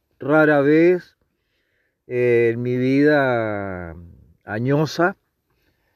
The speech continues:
he sufrido de dolores de cabeza. Pero últimamente les comento,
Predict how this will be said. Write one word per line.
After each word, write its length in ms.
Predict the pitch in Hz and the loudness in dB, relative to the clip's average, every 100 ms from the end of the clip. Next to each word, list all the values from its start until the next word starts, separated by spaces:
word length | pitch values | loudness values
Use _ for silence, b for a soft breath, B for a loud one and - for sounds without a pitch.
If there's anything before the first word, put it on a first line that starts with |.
| _ _ - | _ _ -6
he 340 | 117 117 120 | 0 2 2
sufrido 840 | 117 131 117 135 139 139 139 143 131 | 0 -8 -6 -2 2 2 2 0 0
de 500 | 127 117 113 107 98 | 0 0 0 -2 -4
dolores 420 | 110 110 113 113 | -4 -2 -2 -4
de 80 | 101 | -6
cabeza. 580 | 90 92 80 - 52 _ _ _ _ _ _ _ _ _ _ _ _ _ _ _ _ | -6 -8 -8 -16 -20 _ _ _ _ _ _ _ _ _ _ _ _ _ _ _ _
Pero 600 | 196 196 190 185 196 196 | 4 6 6 4 0 -4
últimamente 1300 | - 143 147 151 143 120 107 101 92 95 98 104 - 101 | -4 0 0 -2 -4 -12 -14 -14 -12 -12 -12 -14 -14 -12
les 160 | 95 | -12
comento, 800 | - 104 95 92 92 90 110 110 | -12 -12 -8 -10 -10 -14 -16 -16